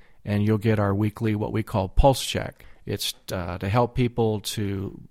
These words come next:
look at their lives, check their pulse weekly. Are they living in, uh, congruence with their beliefs? And, uh, that goes out under the name of Pulse Check at Challenge of the Core, and you can get us on that or just link on the website and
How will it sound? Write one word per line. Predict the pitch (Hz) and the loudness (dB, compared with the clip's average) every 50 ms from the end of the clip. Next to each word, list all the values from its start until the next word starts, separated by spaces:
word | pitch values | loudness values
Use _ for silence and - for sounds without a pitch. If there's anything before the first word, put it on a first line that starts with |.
| - | -18
look | - - - 123 135 135 | -12 -4 0 2 2 2
at | 147 - | 2 0
their | 131 117 | 0 0
lives, | 110 104 101 101 101 104 104 - | 2 2 0 0 0 -2 -2 -2
check | - 139 135 - | -2 -2 0 0
their | - 131 | -2 -4
pulse | - - 120 117 110 - - | 0 0 0 0 0 -2 -4
weekly. | 104 98 90 - 98 98 95 98 98 - - - - - - - | -4 -6 -6 -6 -6 -4 -4 -4 -6 -8 -12 -20 -20 -20 -20 -8
Are | 98 101 107 | -4 -2 0
they | 104 107 104 | 0 0 2
living | 110 123 131 131 135 131 131 127 123 120 - | 2 2 2 4 4 2 2 2 0 0 -4
in, | - - 104 107 107 104 101 101 101 98 95 - - - | -4 -4 -2 -2 0 0 -2 -2 -4 -4 -6 -8 -10 -10
uh, | 98 95 90 92 92 - - | -10 -8 -8 -8 -10 -10 -6
congruence | - 110 101 95 107 117 123 131 127 110 104 101 - | -4 -4 -2 0 2 2 4 4 4 4 2 -2 -4
with | - 107 104 | -4 -4 -2
their | - 101 98 | -2 -2 -4
beliefs? | 95 101 98 101 95 85 87 - - - - - - - - | -2 -4 -2 -2 -4 -4 -6 -10 -12 -14 -14 -16 -20 -20 -16
And, | - - 90 87 85 85 87 87 85 - - | -10 -8 -8 -6 -6 -6 -8 -8 -10 -8 -8
uh, | 95 92 92 90 90 - | -8 -8 -8 -8 -8 -6
that | 101 101 98 | -6 -6 -4
goes | 104 107 101 98 | -4 -4 -2 -2
out | 107 104 104 101 - | -2 -2 -2 -2 -2
under | 107 107 107 107 | -2 -2 -2 -2
the | 101 104 | -2 -2
name | 101 101 107 | -2 0 -2
of | 101 92 - | -2 -2 -2
Pulse | - 110 104 95 - | -2 -2 -2 -4 -6
Check | - - 107 101 104 - | -6 -4 -4 -4 -4 -6
at | - | -10
Challenge | - - 90 98 98 98 92 90 | -6 -4 -4 -2 -2 -4 -4 -6
of | 90 | -6
the | 90 | -8
Core, | - - - 101 101 104 110 110 | -10 -8 -6 -4 -4 -2 -4 -4
and | 101 92 87 85 - _ _ _ - - _ - - | -6 -6 -8 -10 -14 _ _ _ -20 -20 _ -20 -12
you | - - | -8 -6
can | 90 92 | -6 -4
get | - 101 98 | -2 -2 -2
us | 98 - - | -2 -2 -2
on | 98 95 95 | -2 -2 -2
that | 95 98 101 104 104 | -2 -2 -2 -2 -2
or | 101 92 87 | -4 -4 -6
just | 95 92 - - - - - - - - | -6 -8 -10 -10 -14 -16 -18 -18 -16 -10
link | - 87 107 104 101 - | -6 -4 -2 -2 -2 -2
on | 107 101 | -2 -2
the | 95 95 | 0 -2
website | 95 98 101 98 - - - 92 92 95 92 - - | -2 -2 -2 -4 -4 -4 -4 -2 -2 -4 -6 -8 -10
and | 90 92 87 90 92 | -10 -8 -8 -10 -10